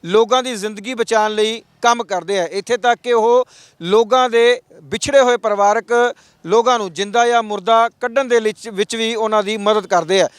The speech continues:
ਕੌਣ ਨੇ ਉਹ? ਉਸ ਸ਼ਖਸੀਅਤ ਨਾਲ ਤੁਹਾਨੂੰ ਮਿਲਾਉਣ ਜਾ ਰਿਹਾ। ਮੇਰੇ ਨਾਲ ਇਸ ਵਕਤ ਮੌਜੂਦ ਨੇ ਗੋਤਾਖੋਰ ਟੀਮ ਦੇ ਪ੍ਰਧਾਨ ਸ਼ੰਕਰ ਭਾਰਦਵਾਜ ਤੇ ਇਹਨਾਂ ਦੀ ਕੁੱਲ ਟੀਮ ਜਿਹੜੀ ਕਿ ਇਸ ਪੁਆਇੰਟ ਦੇ ਉੱਤੇ ਖੜਦੀ ਹੈ। ਬਾਕੀ ਵੱਖ-ਵੱਖ ਪੁਆਇੰਟਾਂ ਦੇ ਉੱਤੇ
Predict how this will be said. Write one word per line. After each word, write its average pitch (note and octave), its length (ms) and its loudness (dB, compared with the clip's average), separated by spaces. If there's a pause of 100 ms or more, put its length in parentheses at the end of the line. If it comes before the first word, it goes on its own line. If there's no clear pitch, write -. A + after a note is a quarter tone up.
(260)
ਕੌਣ B3+ 280 4
ਨੇ C4+ 140 0
ਉਹ? B3 360 2
ਉਸ G#3+ 120 -6
ਸ਼ਖਸੀਅਤ A#3+ 360 -4
ਨਾਲ B3 160 -2
ਤੁਹਾਨੂੰ G#3+ 200 -2
ਮਿਲਾਉਣ G#3+ 280 4
ਜਾ G#3+ 200 2
ਰਿਹਾ। A3 120 0
ਮੇਰੇ G#3+ 180 -6
ਨਾਲ G#3 160 -2
ਇਸ E3+ 100 -8
ਵਕਤ G#3 460 -4 (280)
ਮੌਜੂਦ G#3 440 0
ਨੇ B3 280 -4 (280)
ਗੋਤਾਖੋਰ A3+ 600 0
ਟੀਮ A3+ 220 -10
ਦੇ A#3 100 0
ਪ੍ਰਧਾਨ G#3+ 440 -2
ਸ਼ੰਕਰ G#3 320 -6
ਭਾਰਦਵਾਜ A3 540 2
ਤੇ A3+ 100 -4
ਇਹਨਾਂ A3+ 300 0
ਦੀ A3 80 -2
ਕੁੱਲ A3 220 -2
ਟੀਮ A#3 460 -2 (320)
ਜਿਹੜੀ A3+ 240 0
ਕਿ A#3+ 160 2
ਇਸ A#3 440 0
ਪੁਆਇੰਟ A3 240 -4
ਦੇ A3+ 80 -4
ਉੱਤੇ A3+ 140 -6
ਖੜਦੀ G#3 360 -4
ਹੈ। F#3+ 60 2
ਬਾਕੀ F#3 300 -2
ਵੱਖ-ਵੱਖ A3 340 0
ਪੁਆਇੰਟਾਂ G#3+ 340 -2
ਦੇ A3+ 60 2
ਉੱਤੇ A3+ 300 2